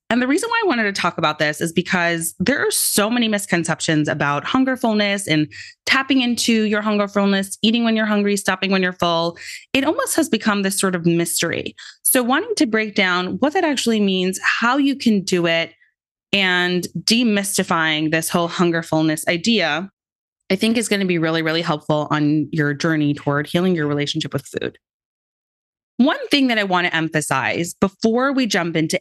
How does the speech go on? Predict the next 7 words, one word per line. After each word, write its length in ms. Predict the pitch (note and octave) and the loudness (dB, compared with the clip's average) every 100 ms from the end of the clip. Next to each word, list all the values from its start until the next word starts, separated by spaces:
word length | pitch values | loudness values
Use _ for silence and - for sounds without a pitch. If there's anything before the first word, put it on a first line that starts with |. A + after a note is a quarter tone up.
| - | -2
anything 420 | G#3 G#3 G3+ A3 | 0 2 2 2
hungerfulness 840 | F#3+ E3+ D#3+ E3 D#3+ D#3 D3+ D3 | 2 2 0 0 0 2 0 0
related 640 | D3+ D3 C#3+ F3 A3 A3+ G#3 _ _ _ _ | 0 0 0 0 0 -2 -6 _ _ _ _
is 580 | F#3 F3 E3+ D#3+ D#3+ - - _ _ _ _ _ _ - | 0 2 2 0 -2 -4 -10 _ _ _ _ _ _ -4
what 300 | E3 G#3 A3 | 0 0 0
intuitive 600 | A#3+ - G3 F3 E3 - | 0 2 0 0 -2 0
eating 480 | D#3+ D#3 D3+ D#3 | 0 2 2 0